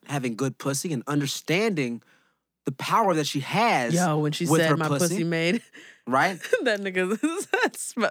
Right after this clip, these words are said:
Speaker 2: like, rap better," I was like, "Yes!"
Speaker 1: But it, it, it's, it's, and that's a theme that comes back several
Speaker 2: Mm-hmm.
Speaker 1: times in this, in this
Speaker 2: Yeah.
Speaker 1: project is, you know, it's, it's okay for a woman to be sexual,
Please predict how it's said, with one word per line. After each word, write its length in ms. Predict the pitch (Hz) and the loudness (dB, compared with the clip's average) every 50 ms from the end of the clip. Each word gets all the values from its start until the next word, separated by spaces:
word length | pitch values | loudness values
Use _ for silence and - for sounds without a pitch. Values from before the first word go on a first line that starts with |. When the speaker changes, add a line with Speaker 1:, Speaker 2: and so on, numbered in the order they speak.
| - - | -2 -2
Speaker 2:
like, 280 | 190 214 190 180 170 165 | 0 0 0 0 0 -2
rap 300 | 165 180 185 196 196 - | 0 0 2 2 2 0
better," 200 | 208 233 240 240 | 0 0 2 2
I 80 | 233 233 | 0 -2
was 80 | 226 220 | -2 -2
like, 180 | 226 226 214 196 | -4 -4 -4 -4
"Yes!" 720 | 277 294 320 349 359 339 330 302 262 220 208 - - - | 0 0 2 4 4 4 4 2 2 0 -2 -8 -8 -2
Speaker 1:
But 140 | - 180 175 | 0 2 2
it, 140 | 170 160 - | 2 0 0
it, 240 | 185 175 147 - - | -2 -4 -4 -2 -2
it's, 280 | 170 170 156 - - - - | -2 0 0 -2 -4 -2 0
it's, 200 | 175 165 143 - | 0 0 0 -2
and 100 | 165 165 | 0 0
that's 140 | 180 190 - | 0 2 0
a 60 | 180 | -2
theme 260 | - - 208 208 196 | -2 0 0 2 2
that 100 | 180 165 | 2 0
comes 200 | - 180 160 139 | -2 -2 -4 -2
back 320 | 117 107 165 190 190 - - | 0 0 2 2 2 0 0
several 280 | - 175 175 - - | 2 2 2 2 2
Speaker 2:
Mm-hmm. 120 | - 196 202 | 0 2 2
Speaker 1:
times 200 | 220 262 226 180 | 2 2 2 0
in 100 | 165 156 | 0 0
this, 160 | 143 131 127 127 | -2 -2 -4 -2
in 100 | 147 147 | 0 0
this 100 | 139 165 | 2 2
Speaker 2:
Yeah. 120 | 160 180 | 2 2
Speaker 1:
project 480 | 214 254 311 269 180 170 147 139 - 143 | 4 4 4 4 2 0 0 0 0 0
is, 240 | 139 135 127 - - - - - - _ _ _ _ - | 0 0 -2 -4 -10 -16 -20 -20 -20 _ _ _ _ -2
you 80 | 160 165 | 0 2
know, 160 | 151 143 143 | 2 2 2
it's, 300 | 143 139 - - - - _ _ _ _ _ _ _ _ _ _ _ _ _ _ _ _ _ _ _ _ _ _ _ _ _ _ _ _ _ _ _ _ _ - | 0 0 -2 -4 -8 -10 _ _ _ _ _ _ _ _ _ _ _ _ _ _ _ _ _ _ _ _ _ _ _ _ _ _ _ _ _ _ _ _ _ -4
it's 140 | 165 160 - | -2 0 2
okay 380 | 190 185 180 - 185 196 214 233 | 2 2 2 2 2 2 0 0
for 180 | - - 165 147 | 0 0 0 0
a 60 | 139 | 0
woman 220 | 135 135 131 127 127 | 0 0 -2 -2 -4
to 60 | 135 | -4
be 80 | 120 | -4
sexual, 540 | 110 - - 110 104 98 - 110 113 131 151 | -4 -2 -2 -4 -4 -4 -6 -8 -8 -8 -10